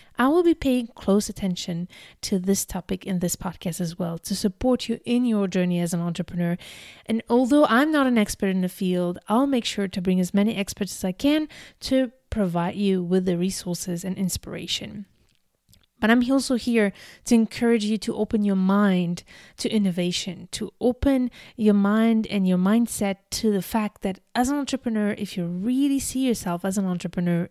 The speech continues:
even as a self-employed or sole entrepreneur, it is so important to take this topic seriously. The second area where I'm very excited, and I've seen so many amazing shifts in the past year,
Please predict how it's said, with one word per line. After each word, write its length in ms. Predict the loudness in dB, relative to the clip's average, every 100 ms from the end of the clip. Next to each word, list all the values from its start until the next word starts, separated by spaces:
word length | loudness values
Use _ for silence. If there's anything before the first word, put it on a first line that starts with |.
| _
even 340 | 0 2 0 0
as 180 | -4 -2
a 60 | -4
self-employed 760 | -2 -2 0 0 2 2 2
or 140 | -2
sole 260 | -2 0 2
entrepreneur, 640 | 0 -2 -4 -2 -2 -4 -6 -20 -20 -18 -2
it 120 | 2
is 100 | 2
so 480 | -2 -2 2 2 2
important 600 | -2 -2 -2 -2 -4 -8
to 100 | -4
take 260 | -2 -2
this 160 | -4 -6
topic 460 | -8 -6 -8 -8 -10
seriously. 640 | -6 -6 -6 -10 -12 -16 _ _ _ _ _ _ -20 -20 -20 -20 -12 -2
The 80 | 2
second 340 | 2 2 -2 2
area 340 | 4 4 4
where 180 | 2 0
I'm 140 | 2
very 240 | 2 4 4
excited, 760 | 2 0 2 4 2 0 -6 -16 _
and 140 | 0 2
I've 80 |
seen 260 | 0 -2 0
so 480 | -2 -4 -4 -4 -8 _ _ -12
many 540 | -4 0 2 0 -2 -4
amazing 720 | 0 2 2 2 0 -2 -4 -2
shifts 580 | -2 0 0 0 -4
in 80 | -4
the 100 | -4
past 580 | -6 -4 -2 -2 -4 -4
year, 580 | -4 0 2 2 2